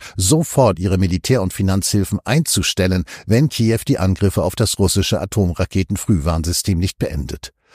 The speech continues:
Aber nichts dergleichen geschieht. Wie schon bei der Sprengung der Gasleitung Nord Stream durch die U S A ducken sie sich feige weg. Und brav folgen sie beiden und erlauben den Ukrainern ebenfalls russisches Territorium mit von Deutschland gelieferten Waffen anzugreifen.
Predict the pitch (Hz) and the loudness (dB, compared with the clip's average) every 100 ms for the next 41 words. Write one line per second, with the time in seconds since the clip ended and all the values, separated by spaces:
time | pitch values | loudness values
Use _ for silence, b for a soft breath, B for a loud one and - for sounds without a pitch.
0 | b b 127 135 - 139 - - - 110 | b b 2 2 2 2 2 0 -2 0
1 | 95 104 92 - 80 85 - 69 - - | 0 2 0 -2 -4 -2 -2 -4 -8 -16
2 | B B B 107 165 139 127 117 110 101 | B B B 2 4 4 4 4 2 0
3 | - 110 143 117 98 85 92 117 - 104 | 0 2 4 2 2 0 0 0 0 0
4 | 98 98 82 98 120 - - 110 101 87 | 2 0 0 2 2 0 0 2 2 0
5 | 80 - 78 - 85 85 - 101 - - | -2 -4 -6 0 0 0 -2 -2 -2 0
6 | 151 - 143 95 87 110 - - 67 64 | 0 2 0 2 -2 -2 -2 -6 -4 -6
7 | 80 - - - B B B B 104 85 | -6 -8 -12 -16 B B B B -2 2
8 | 113 113 113 - 101 90 78 85 71 95 | 2 4 2 2 2 2 0 -2 0 2
9 | 107 98 73 67 76 87 98 92 78 95 | 2 2 -2 -2 -2 0 2 0 0 -4
10 | - 87 120 127 131 190 175 - 92 82 | -4 0 2 2 2 0 0 0 -2 -2
11 | 135 170 - 147 - - 117 117 - 104 | 0 2 2 0 0 0 0 2 2 2
12 | 101 107 113 135 160 - 101 90 - 101 | 4 4 4 2 0 -2 0 0 0 -4
13 | 92 104 80 78 85 101 82 71 98 - | -2 -2 -4 -4 -4 -2 -4 -4 -6 -4
14 | 76 - 73 - - - - | -6 -6 -8 -10 -14 -12 -14